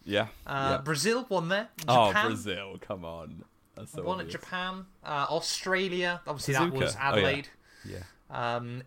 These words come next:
Speaker 2: Estoril.
Speaker 1: I, Estoril was
Speaker 2: Donington.
Speaker 1: the one I, sh-, I was trying to name, but forgot.
Speaker 2: Yeah, and Mexico.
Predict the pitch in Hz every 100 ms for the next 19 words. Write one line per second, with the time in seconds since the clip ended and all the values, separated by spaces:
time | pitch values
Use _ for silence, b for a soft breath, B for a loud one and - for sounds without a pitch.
0 | - 196 - 180 170 180 185 - _ _
1 | _ - - 120 131 170 170 151 127 113
2 | 113 101 95 - - 87 - 98 87 76
3 | - 95 - 76 - 123 110 101 131 131
4 | 127 131 139 151 - - - - 131 185